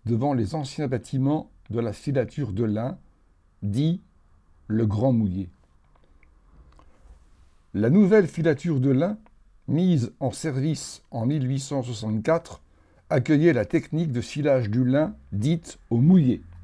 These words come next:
Elle consiste à filer les fibres de lin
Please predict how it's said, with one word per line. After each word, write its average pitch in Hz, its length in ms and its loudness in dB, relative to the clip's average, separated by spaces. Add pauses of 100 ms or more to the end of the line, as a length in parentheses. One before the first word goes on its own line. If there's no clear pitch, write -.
(1080)
Elle 127 180 -2
consiste 214 540 0
à 104 60 0
filer - 600 2
les 123 80 2
fibres 180 460 -4 (180)
de 113 140 0
lin 147 340 4